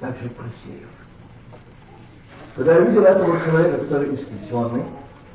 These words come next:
то он был вместе с, там с братьями. Я посмотрел, когда они все, э, шли кушать, и, и там было, э, они взяли в этом бурдакинге ку-, покушать, и,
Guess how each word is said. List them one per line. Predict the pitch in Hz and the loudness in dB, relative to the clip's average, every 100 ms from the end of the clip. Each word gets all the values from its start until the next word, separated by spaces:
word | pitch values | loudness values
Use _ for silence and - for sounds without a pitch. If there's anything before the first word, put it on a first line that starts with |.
| - - - - - 165 | -20 -20 -20 -18 -6 0
то | 214 | 2
он | 233 | 4
был | 202 | 4
вместе | 196 185 185 165 | 4 0 -2 -6
с, | 160 | -2
там | 143 156 | 0 0
с | 120 | 0
братьями. | 175 180 180 110 87 78 - - - - - - - - - | 2 2 2 -4 -6 -8 -14 -18 -20 -20 -20 -20 -20 -16 -2
Я | 139 | 2
посмотрел, | 170 175 185 233 247 | 2 2 2 4 2
когда | 220 185 202 208 | 2 2 4 4
они | 202 202 | 4 2
все, | 202 170 | 4 4
э, | 160 131 - 147 - | 6 4 2 -4 -4
шли | 202 | -8
кушать, | - 147 135 139 113 117 - - | -6 -6 -6 -2 -2 -2 -8 -8
и, | 123 127 117 - - - | -4 -2 -4 -6 -12 -4
и | 127 | -2
там | 220 220 | 0 2
было, | 190 165 131 - - - - | 4 4 2 -4 -10 -18 -4
э, | 139 120 - - | 2 4 4 2
они | 135 160 | 0 0
взяли | - 139 139 | 2 4 4
в | 127 | 2
этом | 120 113 | 0 0
бурдакинге | 139 - 123 - 160 139 135 131 - | 0 2 0 0 0 2 4 4 2
ку-, | 131 117 101 98 - - - | 0 0 -2 -4 -8 -12 -8
покушать, | 107 147 160 170 180 - - - - - - - | -6 -4 -2 -4 -4 -8 -16 -20 -20 -20 -20 -10
и, | - 165 160 156 139 - | -2 4 4 6 4 2